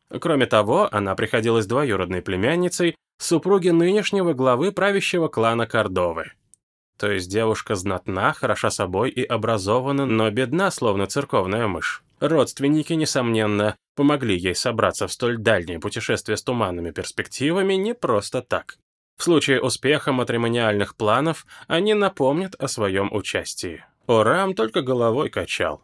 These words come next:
Будь он холост, действительно мог бы поддаться красивой, умной девушке. Тем более такой.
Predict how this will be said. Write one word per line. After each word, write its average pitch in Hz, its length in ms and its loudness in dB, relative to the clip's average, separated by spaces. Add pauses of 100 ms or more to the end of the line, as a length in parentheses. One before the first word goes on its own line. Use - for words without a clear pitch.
(240)
Будь 117 320 0
он 98 100 0
холост, 151 440 0 (160)
действительно 175 640 2
мог 175 160 2
бы 151 100 2
поддаться 135 580 2
красивой, 123 720 -2
умной 104 380 0
девушке. 90 560 -2 (300)
Тем 135 240 2
более 180 240 4
такой. 101 420 -2